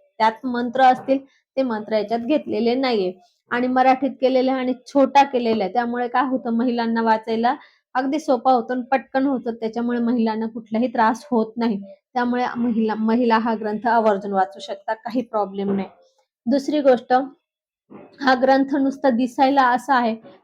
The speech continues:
परंतु हा वेदातला पाचवा वेद आहे, त्यामुळे हा ग्रंथ वाचल्यानंतर आपण म्हणजे आपला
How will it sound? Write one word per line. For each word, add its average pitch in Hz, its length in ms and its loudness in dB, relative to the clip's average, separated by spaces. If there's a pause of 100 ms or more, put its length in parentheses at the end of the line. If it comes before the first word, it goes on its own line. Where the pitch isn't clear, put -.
(100)
परंतु 262 340 0
हा 254 160 2
वेदातला 233 600 4
पाचवा 247 580 2
वेद 233 340 2
आहे, 208 220 2
त्यामुळे 233 500 0 (120)
हा 233 340 -2 (140)
ग्रंथ 233 360 -2
वाचल्यानंतर 226 600 -4
आपण 226 200 -8
म्हणजे 247 260 -2 (380)
आपला 277 540 4